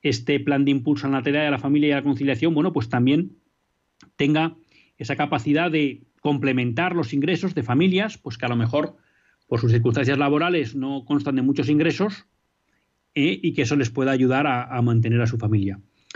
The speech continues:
Dicho lo cual, y sabiendo que es importante la cuestión económica, eh, eh, no es la clave a la hora de, de que lo,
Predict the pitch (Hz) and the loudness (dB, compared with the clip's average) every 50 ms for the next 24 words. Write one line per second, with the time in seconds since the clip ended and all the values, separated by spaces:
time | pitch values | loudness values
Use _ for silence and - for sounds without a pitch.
0 | - _ _ - 143 170 170 196 196 185 175 175 180 190 196 175 143 - - 120 | -20 _ _ -2 -2 0 2 2 2 0 0 0 0 0 0 0 0 -2 -2 -4
1 | 120 131 143 139 135 127 110 - 117 117 127 139 - - 131 139 139 127 113 113 | -2 0 0 0 0 -2 -6 -6 -6 -4 -4 -4 -2 0 0 0 0 0 -2 -2
2 | 117 117 113 - - 123 123 117 117 113 117 117 113 113 113 135 143 - - _ | -2 -4 -8 -4 -2 0 0 2 2 2 2 4 2 2 0 -2 -4 -6 -10 _
3 | _ _ _ _ _ _ _ _ _ _ _ _ _ - 143 127 139 143 - - | _ _ _ _ _ _ _ _ _ _ _ _ _ -2 0 2 2 0 -2 -6
4 | _ _ - 135 131 120 120 117 117 113 113 113 113 110 113 110 110 110 - - | _ _ -2 0 2 2 4 4 2 2 2 2 2 0 0 0 -2 -2 -4 -8
5 | - - - 139 143 156 175 165 117 151 143 117 117 151 143 143 156 156 151 - | -12 -4 -2 0 2 2 2 2 0 -2 -4 -4 -4 -4 -4 -4 -4 -6 -8 -8
6 | 143 131 120 117 120 120 127 127 139 139 123 120 113 110 107 107 104 101 104 101 | -6 -6 -4 -2 -2 -2 0 0 0 -2 -2 -2 -2 -2 -2 -4 -4 -6 -6 -6
7 | 101 101 101 98 101 107 117 - - - - - - _ _ - 120 117 113 113 | -8 -8 -8 -10 -10 -10 -12 -12 -12 -12 -14 -14 -20 _ _ -2 0 0 2 2
8 | 117 107 107 101 104 101 101 101 104 | 2 0 2 2 2 0 0 -2 -4